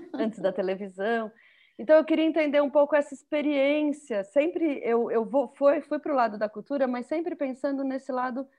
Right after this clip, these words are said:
da experiência dos sujeitos que são espectadores, que são consumidores, que são pessoas comuns, né?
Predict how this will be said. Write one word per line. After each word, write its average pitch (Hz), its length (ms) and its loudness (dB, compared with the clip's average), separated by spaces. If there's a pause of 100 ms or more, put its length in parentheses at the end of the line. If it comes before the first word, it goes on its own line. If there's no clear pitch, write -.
(460)
da 233 100 0
experiência 262 600 -2
dos 285 180 -6
sujeitos 285 640 -2
que 349 120 -12
são 359 360 -6
espectadores, 339 800 -4
que - 100 -20
são 277 140 -8
consumidores, 240 640 -4
que - 80 -20
são 240 140 -8
pessoas 254 400 -6
comuns, 262 640 -2
né? 247 340 -6